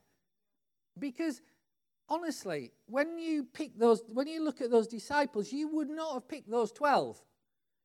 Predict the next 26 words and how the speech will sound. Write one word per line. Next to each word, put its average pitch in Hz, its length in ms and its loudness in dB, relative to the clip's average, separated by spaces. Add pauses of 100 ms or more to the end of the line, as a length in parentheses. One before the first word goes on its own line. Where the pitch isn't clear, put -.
(120)
In 285 140 0
the 285 100 2
same 349 300 -4
way 226 200 -2
as 254 120 -8
you 311 140 2
would 269 180 -4
not 254 200 0
have 247 100 -4
picked 277 280 -10
us 302 200 -2
if 233 180 -4
you 226 100 -4
were 214 140 4
going, 202 240 2
like, 196 220 0
for 202 140 -2
highly 196 340 -4
skilled 175 340 -2
people, 147 460 -6
you 190 140 -8
know, 185 160 -6
that 175 220 -8 (200)
amazing 196 880 0 (340)
whatevers. 180 680 0 (1300)
But 277 340 8